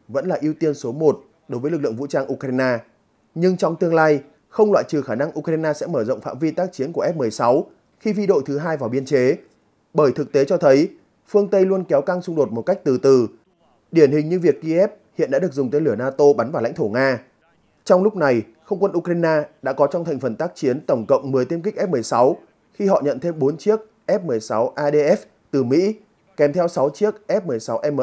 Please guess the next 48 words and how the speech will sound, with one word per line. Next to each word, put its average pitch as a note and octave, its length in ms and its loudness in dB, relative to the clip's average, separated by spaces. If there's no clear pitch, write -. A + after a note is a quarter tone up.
L C3 60 2
U C#3 340 2
do D3+ 140 0
Hà D3 160 -4
Lan B2+ 200 -2
chuyển G#2 160 -8
giao. B2+ 320 2
Cách G#3 180 6
đây F3 100 4
ít F3+ 140 0
hôm, D#3 300 2
theo G3 140 2
tờ D#3+ 160 2
Wall D#3 140 0
Street G3 200 -8
Journal, C#3+ 360 2
Washington F#3+ 380 0
sẽ F#3 120 -8
cung F3+ 160 -4
cấp G#3+ 160 0
cho F#3+ 80 -4
Kiev F3+ 400 -2
tên E3+ 160 -4
lửa D#3 160 0
harm, D3+ 240 0
Abraham D#3 560 0
và C#3 120 0
Sidewinder C#3+ 600 4
cùng D#3+ 160 4
với D3 100 4
các A3 140 -2
bộ D3+ 160 0
dẫn D3+ 160 -2
đường. C#3 240 6
Tất A3+ 200 -2
cả C#3 160 4
những D3 120 -4
trang D3+ 180 -2
thiết F3 160 -6
bị E3 120 -2
này B2 260 0
đang D3+ 160 -2
được C3+ 140 0
quân C#3+ 120 -2
đội A2+ 120 0
Mỹ C3 140 -4
sử C#3+ 160 -4
dụng. C#3 260 4